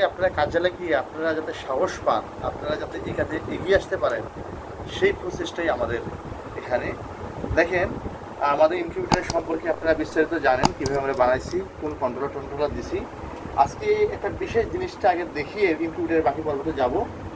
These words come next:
আর এই দেখেন, আমাদের একটা হাইগ্রোমিটার,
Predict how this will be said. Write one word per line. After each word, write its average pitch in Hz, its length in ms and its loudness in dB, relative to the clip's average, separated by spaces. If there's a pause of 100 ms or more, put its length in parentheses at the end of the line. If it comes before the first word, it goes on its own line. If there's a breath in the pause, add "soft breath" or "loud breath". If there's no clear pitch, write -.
(480)
আর 151 60 4 (140)
এই 226 160 6
দেখেন, 147 220 2 (100)
আমাদের 147 300 4 (1200)
একটা 165 160 6 (720)
হাইগ্রোমিটার, 160 560 6